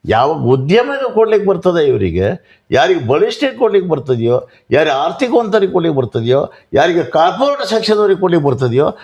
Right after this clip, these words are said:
ಈ ಬಡ ಅಮಾಯಕರಿಗೆ ಸಾಮಾಜಿಕ ನ್ಯಾಯದ ಅಡಿಯಲ್ಲಿ ಬದುಕಲಿಕ್ಕೆ, ಸಾಗುವಳಿ ಮಾಡ್ಲಿಕ್ಕೆ ಕೊಡ್ಲಿಕ್ಕೆ ಬರೋದಿಲ್ವೋ ಹೇಳೋ ಪ್ರಶ್ನೆಗಳು ಬರ್ತದೆ. ಇವತ್ತು ನಾವು ಇದ್ದೇವೆ ಅಂತ ಹೇಳ್ತಾರೆ, ನಾವು ಮಂಜೂರಿ ಮಾಡ್ತೀವಿ ಅಂತ ಹೇಳ್ತಾರೆ, ಇನ್ನೊಂದು ಕಡೆಗೆ ಸುಪ್ರೀಂ ಕೋರ್ಟ್‌ನಲ್ಲಿ ಒಕ್ಕಲೆಬ್ಬಿಸ್ತೀವಿ ಅಂತ ಪ್ರಮಾಣ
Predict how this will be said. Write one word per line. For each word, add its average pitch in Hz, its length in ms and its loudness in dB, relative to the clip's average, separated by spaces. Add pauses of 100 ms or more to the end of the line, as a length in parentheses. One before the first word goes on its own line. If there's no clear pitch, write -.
(160)
ಈ 196 100 4
ಬಡ 165 280 -2
ಅಮಾಯಕರಿಗೆ 185 840 -6
ಸಾಮಾಜಿಕ 165 520 -6
ನ್ಯಾಯದ 151 360 -2
ಅಡಿಯಲ್ಲಿ 147 640 0 (140)
ಬದುಕಲಿಕ್ಕೆ, 175 560 0
ಸಾಗುವಳಿ 151 380 -2
ಮಾಡ್ಲಿಕ್ಕೆ 135 340 -6
ಕೊಡ್ಲಿಕ್ಕೆ 120 320 -2
ಬರೋದಿಲ್ವೋ 107 760 2 (420)
ಹೇಳೋ 196 120 4
ಪ್ರಶ್ನೆಗಳು 180 480 -2
ಬರ್ತದೆ. 175 760 -2 (360)
ಇವತ್ತು 147 460 2
ನಾವು 202 600 -4 (200)
ಇದ್ದೇವೆ 233 600 0
ಅಂತ - 160 -8
ಹೇಳ್ತಾರೆ, 160 840 -6 (200)
ನಾವು 208 760 -2 (100)
ಮಂಜೂರಿ 240 480 2
ಮಾಡ್ತೀವಿ 220 340 2
ಅಂತ 165 120 -4
ಹೇಳ್ತಾರೆ, 131 720 -2 (120)
ಇನ್ನೊಂದು 180 440 2
ಕಡೆಗೆ 160 240 2
ಸುಪ್ರೀಂ 175 500 0
ಕೋರ್ಟ್‌ನಲ್ಲಿ 151 380 -2
ಒಕ್ಕಲೆಬ್ಬಿಸ್ತೀವಿ 147 840 0
ಅಂತ 135 200 -4
ಪ್ರಮಾಣ 120 400 -4